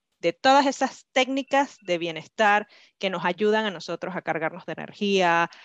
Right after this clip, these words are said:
a volver a nosotras, a nuestro propósito, a lo que realmente, eh, nos llena y nos mueve". Y justo invité a Katy en este episodio porque ella es una experta en todo lo que es aceites esenciales. De hecho, ese, ese es su emprendimiento.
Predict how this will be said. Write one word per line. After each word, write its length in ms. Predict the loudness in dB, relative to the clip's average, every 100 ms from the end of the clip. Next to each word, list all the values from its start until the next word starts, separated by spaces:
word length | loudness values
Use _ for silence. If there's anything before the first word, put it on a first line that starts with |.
| -20 -8 2
a 160 | 4
volver 360 | 4 4 4 2
a 100 | 2
nosotras, 640 | -2 -4 -4 -2 -2 -2
a 40 | -4
nuestro 300 | -12 -18 -20
propósito, 640 | -16 -4 -4 -4 -4 -2
a 40 |
lo 120 | -2 -4
que 100 | -6
realmente, 640 | -6 -6 -8 -2 0 0 _ _ _ _
eh, 140 | -2
nos 200 | 0 -2
llena 440 | 0 0 2 0 -2
y 140 | -4
nos 140 | -14 -14
mueve". 400 | -10 -8 -10 -16 _ _ -20 _ _
Y 100 | 0
justo 300 | 2 0 -2
invité 300 | -6 -4 0
a 80 | 0
Katy 340 | 0 -4 -4 -6
en 240 | -6 -4
este 280 | -6 -4 -6
episodio 760 | -6 -10 -6 -4 -4 -6 -8 -6
porque 240 | -8 -2
ella 140 | -2 0
es 80 |
una 160 | -2 -4
experta 880 | -6 -12 _ 2 2 0 -2 -2 -2
en 160 | -10 -6
todo 180 | -2
lo 140 | -2 -2
que 140 | -6
es 100 | -14
aceites 480 | -16 -12 -14 -12 -16
esenciales. 500 | -18 -20 -8 -6 -6
De 60 | -10
hecho, 180 | -10
ese, 300 | -10 -8 -8 -8 -10
ese 160 | -8
es 60 | -6
su 100 | -4
emprendimiento. 920 | -4 -4 -8 -8 -10 -8 -8 -2 -2